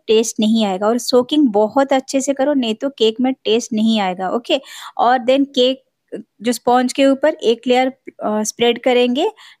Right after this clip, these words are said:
नॉन डेयरी व्हिपिंग क्रीम का। और यहाँ पर मैंने यूज़ किया है पाइपिंग बैग का। ओके, पाइपिंग बैग क्यों यूज़ किया वो आगे मैं आपको दिखाऊंगी। तो एक बार उसको स्प्रेड करने के बाद अभी जैसा ना एक डैम जैसा मैं बना रही हूँ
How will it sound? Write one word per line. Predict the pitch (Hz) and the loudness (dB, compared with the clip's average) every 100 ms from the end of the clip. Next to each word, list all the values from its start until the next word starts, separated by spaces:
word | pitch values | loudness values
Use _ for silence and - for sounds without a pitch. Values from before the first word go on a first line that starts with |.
| 233 | -2
नॉन | 226 233 | 0 0
डेयरी | 226 277 | 0 0
व्हिपिंग | 330 226 220 208 | 0 -2 0 -4
क्रीम | 214 202 190 | 0 -2 0
का। | 180 214 - - | -6 -8 -12 -4
और | 247 | 0
यहाँ | 240 247 277 | 2 2 2
पर | 311 320 | 2 0
मैंने | 269 247 | 0 2
यूज़ | 269 233 254 254 - | 2 2 0 0 -2
किया | 277 | 0
है | 339 | 2
पाइपिंग | 294 214 208 214 190 | 0 -4 -2 -2 0
बैग | 185 _ | -2 _
का। | 190 - 302 | -20 -10 -6
ओके, | 392 - - - - | -4 -4 -6 -10 -2
पाइपिंग | 240 254 294 | 0 2 2
बैग | 294 294 - | 2 -2 2
क्यों | 294 | 4
यूज़ | 294 294 269 - | 4 2 -4 -2
किया | 320 381 _ - | 0 0 _ -4
वो | 247 | 0
आगे | 226 226 247 | 0 0 0
मैं | 240 | 0
आपको | 214 - | 0 -2
दिखाऊंगी। | 226 220 220 220 226 311 | -2 -2 -2 -2 -2 -2
तो | - 294 - | 2 0 2
एक | 269 262 | 0 2
बार | 302 339 | 0 0
उसको | 294 269 311 | 0 -2 -4
स्प्रेड | 311 262 262 269 | -2 -2 -2 0
करने | 277 277 | 0 2
के | 285 | 2
बाद | 311 | -2
अभी | 320 233 262 | 0 0 2
जैसा | 277 285 | 2 2
ना | 320 | 2
एक | 311 | 2
डैम | 214 220 240 254 | 0 0 2 2
जैसा | 254 277 | 2 0
मैं | 254 | 0
बना | 226 220 214 | 0 0 0
रही | 240 | 0
हूँ | 320 | -2